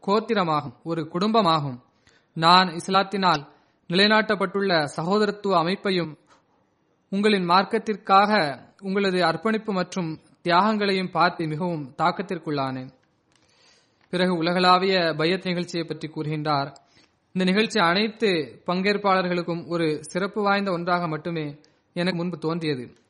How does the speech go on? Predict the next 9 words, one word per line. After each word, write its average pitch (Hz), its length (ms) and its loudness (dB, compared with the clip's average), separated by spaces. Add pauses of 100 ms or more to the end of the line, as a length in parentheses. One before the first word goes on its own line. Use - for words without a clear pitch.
(140)
ஆனால் 160 420 0
பையத் 165 340 -2
தொடங்கியதும் 190 720 0 (640)
யாரோ 190 380 4
ஒருவர் 185 340 2
எனது 175 580 0
தோளில் 220 320 2
கை 165 160 0
வைத்தார். 143 480 -4